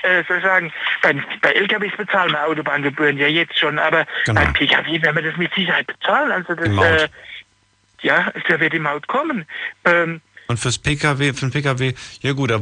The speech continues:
Speaker 2: da hatten sie ja überlegt, dass sie uns dann irgendwie bei den, bei den, äh, bei den anderen Gebühren wieder entlasten, bei der P-K-W-Steuer zum
Speaker 1: Ja,
Speaker 2: Beispiel,
Speaker 1: das
Speaker 2: ne?
Speaker 1: wär ja schön.
Speaker 2: Das wird ja alles
Speaker 1: Das
Speaker 2: irgendwo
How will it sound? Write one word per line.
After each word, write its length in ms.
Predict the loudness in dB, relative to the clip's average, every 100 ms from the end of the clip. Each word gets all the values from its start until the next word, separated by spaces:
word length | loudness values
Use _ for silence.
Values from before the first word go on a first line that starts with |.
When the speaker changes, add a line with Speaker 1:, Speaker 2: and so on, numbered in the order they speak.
| 0
Speaker 2:
da 100 | 0
hatten 160 | 0 0
sie 120 | 0
ja 100 | 0
überlegt, 280 | 0 0 0
dass 120 | -2
sie 60 | -2
uns 120 | -2
dann 120 | -2
irgendwie 300 | -2 -2 -2
bei 140 | 0
den, 220 | 2 2 0
bei 160 | 0
den, 180 | 0 -2
äh, 260 | -2 -2 0
bei 80 | 0
den 120 | 0
anderen 320 | 0 0 0
Gebühren 440 | 0 -2 0 0 2
wieder 160 | 0
entlasten, 440 | 0 0 -2 -2 -2
bei 60 |
der 120 | -2 -2
P-K-W-Steuer 1700 | -4 -2 -2 0 0 -2 -6 -20 -20 _ _ -2 0 0 2 2
zum 180 | 0 -2
Speaker 1:
Ja, 100 | 2
Speaker 2:
Beispiel, 520 | 2 2 0 -4 -4
Speaker 1:
das 80 | -2
Speaker 2:
ne? 60 | 0
Speaker 1:
wär 180 | 2 4
ja 180 | 2 0
schön. 400 | 0 0 0 0
Speaker 2:
Das 160 | 0 0
wird 120 | 0
ja 100 | 0
alles 160 | 0 0
Speaker 1:
Das 80 | 2
Speaker 2:
irgendwo 180 | 2